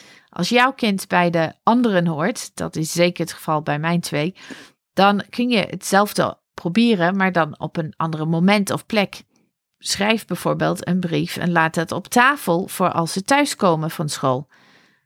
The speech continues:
Daarop staat dan instructies over iets lekkers dat ergens verstopt is.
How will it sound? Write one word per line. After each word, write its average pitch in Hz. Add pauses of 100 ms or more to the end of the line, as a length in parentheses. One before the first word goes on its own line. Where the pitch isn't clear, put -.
(200)
Daarop 160
staat 165
dan 156
instructies 180
over 160
iets 185
lekkers 175
dat 160
ergens 175
verstopt 320
is. 156